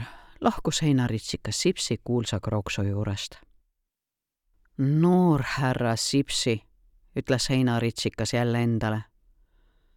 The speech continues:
"sa ei ole enam kellegi härra. Isegi krooksuda sa ei oska. Sa ei oska vist mitte midagi." Aga siis lõi heinaritsikas Sipsi pea kuklasse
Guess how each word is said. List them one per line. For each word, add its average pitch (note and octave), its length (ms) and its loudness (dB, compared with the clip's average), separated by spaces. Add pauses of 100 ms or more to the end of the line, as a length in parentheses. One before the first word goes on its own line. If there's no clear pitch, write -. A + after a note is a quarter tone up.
(180)
"sa - 180 -8
ei F3 220 2
ole F#3 280 6
enam B2+ 240 4 (200)
kellegi C#3+ 680 2
härra. B2 600 0 (640)
Isegi F#3+ 460 6
krooksuda D3+ 760 6
sa A2+ 140 -2
ei A#2 140 2
oska. B2 480 -2 (680)
Sa A#3 140 2
ei A3 120 8
oska - 260 2
vist - 240 4
mitte B3 540 8
midagi." C3+ 880 0 (1700)
Aga F3 180 0
siis A#3 280 0
lõi D#3 220 2
heinaritsikas C#3+ 680 2
Sipsi F3 340 2
pea E3+ 320 4
kuklasse - 580 0